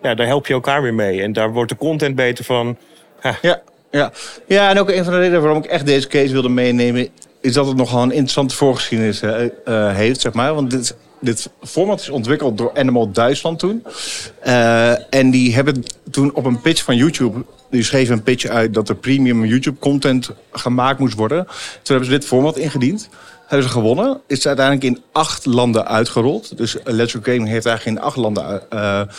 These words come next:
Speaker 2: gedraaid. In Nederland waren wij een van de weinigen die geen investering kregen, waardoor we echt ons eigen businessmodel moesten ontwikkelen. En dat is ook de reden waarom,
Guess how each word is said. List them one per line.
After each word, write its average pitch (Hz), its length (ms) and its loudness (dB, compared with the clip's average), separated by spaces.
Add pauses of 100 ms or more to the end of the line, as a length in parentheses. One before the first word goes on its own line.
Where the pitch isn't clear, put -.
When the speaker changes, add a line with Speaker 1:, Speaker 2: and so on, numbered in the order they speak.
(160)
Speaker 2:
gedraaid. 110 600 -2 (420)
In 127 140 0
Nederland 160 280 4
waren 131 220 2
wij 131 280 2
een 135 60 2
van 127 100 2
de 117 80 2
weinigen 131 500 2
die 110 160 2
geen 131 400 2
investering 120 600 0
kregen, 160 460 -2
waardoor 117 280 4
we 123 100 2
echt - 240 -2
ons 120 180 -2
eigen 127 360 0
businessmodel 113 580 2
moesten 107 260 0
ontwikkelen. 107 540 -2 (600)
En 127 120 -4
dat 139 100 4
is 147 60 2
ook 135 60 0
de 131 80 2
reden 123 200 4
waarom, 123 300 4